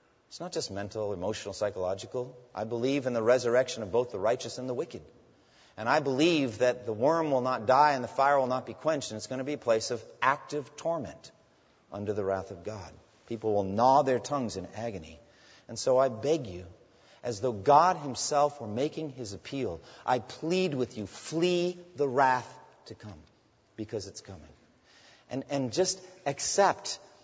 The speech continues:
the gift of Christ's righteousness. Accept a place at the wedding banquet free of charge. Just, "Here's your place. Sit down and eat forever and enjoy forever." Just accept it. Receive it.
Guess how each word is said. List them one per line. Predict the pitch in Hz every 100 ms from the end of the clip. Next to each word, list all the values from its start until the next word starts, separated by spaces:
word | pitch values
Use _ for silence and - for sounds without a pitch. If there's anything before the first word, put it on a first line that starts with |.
| _
the | -
gift | 127 117 208 202 -
of | 127
Christ's | - 160 156
righteousness. | 143 156 156 127 113 - -
Accept | 147 - - 196 -
a | 165
place | - 185 202 202
at | 170
the | 151
wedding | 143 185 165
banquet | 151 139 127
free | - 202
of | 226
charge. | - 190 208 147
Just, | 135 - - -
"Here's | - 233 226
your | 175
place. | - 226 196
Sit | - 180
down | 214 233
and | 175
eat | 214 -
forever | 147 156 190 170
and | 156
enjoy | 147 117 123 185 196
forever." | 151 143 160 156 - - - _ _ _ _ _ _ -
Just | 175 -
accept | 170 - 180 185 -
it. | - - _ _ _ _ _ _ _ _ _ _ _ _ _ _ _ _ -
Receive | 107 - 170 165
it. | 107 - -